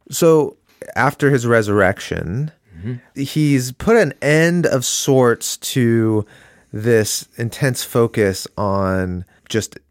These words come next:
Speaker 1: the family of Israel,
Speaker 2: Mm.
Speaker 1: 'cause then he commissions
Speaker 2: Mm.
Speaker 1: his disciples to go out to the rest of Israel, but then also to Samaria and
Speaker 2: Yeah.
Speaker 1: then to the ends of the earth.
Speaker 2: Yeah, yeah.
Speaker 1: So he has shown Israel what it is to be a faithful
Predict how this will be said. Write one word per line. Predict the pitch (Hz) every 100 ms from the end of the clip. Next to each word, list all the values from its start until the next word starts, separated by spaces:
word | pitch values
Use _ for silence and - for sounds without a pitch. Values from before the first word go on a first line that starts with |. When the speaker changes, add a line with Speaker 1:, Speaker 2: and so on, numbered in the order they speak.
| _
Speaker 1:
the | - 110
family | - 117 107 92
of | 78 69
Israel, | 76 71 71 65 78 90
Speaker 2:
Mm. | -
Speaker 1:
'cause | 104
then | 113
he | 110
commissions | - 117 123 123 120 107 101 92 - _ -
Speaker 2:
Mm. | 113
Speaker 1:
his | 104 95
disciples | 92 - 127 127 87 80 87 107 -
to | - 110
go | 110 107 104 101 -
out | 170 165 - _
to | - 113 110 120 147
the | 123
rest | 123 277
of | 156
Israel, | 135 135 135 156 185 -
but | 139
then | 165
also | 156 147 139
to | 131 127
Samaria | - 123 104 101 101 110 139 165 -
and | 120
Speaker 2:
Yeah. | 120
Speaker 1:
then | 117 107 -
to | 113 107 104
the | 98 98
ends | 90 87
of | 78
the | 69 -
earth. | - 110 -
Speaker 2:
Yeah, | - 107 87 - _ -
yeah. |
Speaker 1:
So | - - - 127 120 113 107 107 113 -
he | - 156
has | 156
shown | - 170 165
Israel | 147 135 127 123 110 101 98 95 -
what | 98 117
it | 120
is | 113 104
to | -
be | 101 113 113
a |
faithful | - - 98 92 - 92 87 85 85